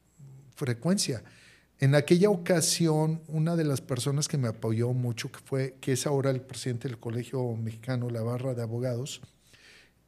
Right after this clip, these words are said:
eh, Víctor Olea, el licenciado Víctor Olea, a quien de veras le tengo una enorme gratitud.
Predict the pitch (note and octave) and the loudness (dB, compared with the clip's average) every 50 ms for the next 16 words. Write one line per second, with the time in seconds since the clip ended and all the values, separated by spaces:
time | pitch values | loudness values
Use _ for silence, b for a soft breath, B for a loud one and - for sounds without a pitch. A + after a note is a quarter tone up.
0 | _ - D3 C3+ C3 C3 C3 C3 B2+ B2+ A#2+ B2 B2+ A#2 B2+ B2 - - D#3 C#3 | _ 2 4 4 6 6 4 4 4 2 0 -2 -2 0 -2 -2 0 2 2 4
1 | C3 C3 B2+ B2 C3 C3 C3 C3+ B2+ A2+ G#2 G#2+ - - C3 B2 B2 B2 B2 - | 6 6 4 4 4 4 2 2 0 -4 -4 -4 -4 -2 -2 -2 -2 -4 -6 -4
2 | - C#3+ B2+ B2+ B2+ B2+ B2+ B2+ B2 B2+ B2 - - - G#2 F#2+ F#2+ G2 G2+ G2 | -2 -2 0 0 0 0 0 -2 -4 -6 -8 -8 -10 -10 -10 -8 -10 -12 -14 -16
3 | - - _ _ _ _ _ - A#2 A#2 A2+ B2 B2 C3 B2+ B2+ A#2+ A2+ A#2 - | -20 -20 _ _ _ _ _ -12 -8 -6 -4 -2 0 0 -2 -2 -2 -4 -6 -4
4 | A#2+ A#2 A#2+ A#2+ A#2 A#2 A2+ A2+ A2 A2 G#2+ G#2 G2+ G2+ A2+ B2 B2+ B2+ C3 C3+ | -4 -2 -2 -2 -2 -2 -2 -2 -2 -2 -4 -4 -4 -2 0 2 2 2 2 0
5 | B2 A#2 A2 A2 A2+ A2+ A2+ - B2 A2+ - C3 | 0 0 -2 -4 -6 -6 -6 -8 -12 -8 -6 -8